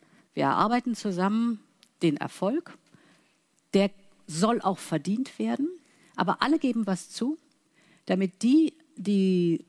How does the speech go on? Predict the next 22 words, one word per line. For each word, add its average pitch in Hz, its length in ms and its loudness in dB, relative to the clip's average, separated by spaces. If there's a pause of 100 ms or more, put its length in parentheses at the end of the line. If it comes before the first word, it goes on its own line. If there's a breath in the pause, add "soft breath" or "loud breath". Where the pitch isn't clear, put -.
großen 254 420 0
Re-, 208 180 2
Lebensrisiken 190 840 0
haben, - 280 -8
Armut, 208 760 -2
Krankheit, 175 840 -2 (120)
Alter, 175 600 0 (680 loud breath)
ähm, 160 400 0
geschützt - 500 -2
sind. 180 400 -4
Und, 160 560 -6
ähm, 151 260 -4
das 147 160 -2
ist 170 160 -8
der 151 80 -2
soziale 131 460 -6
Ausgleich, 147 440 -12
den, - 320 -10 (140)
den 78 240 -10
wir 76 80 -8
in - 80 -10
unserem - 400 -10